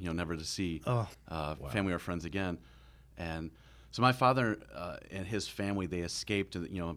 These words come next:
Speaker 1: basically in the middle of the night. Uh, as they were escaping, uh, the, the Russians were attacking them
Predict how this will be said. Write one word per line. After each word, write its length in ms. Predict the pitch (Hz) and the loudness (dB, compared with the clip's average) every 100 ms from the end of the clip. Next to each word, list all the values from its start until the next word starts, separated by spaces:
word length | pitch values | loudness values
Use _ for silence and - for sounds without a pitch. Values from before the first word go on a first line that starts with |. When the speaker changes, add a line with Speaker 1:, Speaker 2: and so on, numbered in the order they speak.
| - | -2
Speaker 1:
basically 260 | 101 - | -2 0
in 60 | 87 | 0
the 60 | |
middle 140 | 87 90 | 2 0
of 60 | |
the 80 | 87 | 0
night. 360 | 82 82 82 - - - - - | -2 -2 -4 -8 -20 -20 -20 -12
Uh, 120 | 80 - | -10 -4
as 200 | 107 107 | -4 -2
they 100 | 104 | -2
were 100 | 92 | -2
escaping, 680 | 87 - 95 90 90 87 - - - - - - | -2 -2 -2 -2 -4 -4 -6 -12 -20 -20 -20 -16
uh, 40 | 80 78 - - - - - | -14 -14 -18 -20 -20 -20 -10
the, 160 | 85 - | -10 -8
the 100 | 87 | -6
Russians 460 | 80 117 - 98 90 | 2 2 4 0 0
were 100 | 87 | -2
attacking 540 | - 123 123 - 90 | -2 -2 -2 0 -2
them 320 | 80 80 90 | 0 -2 -4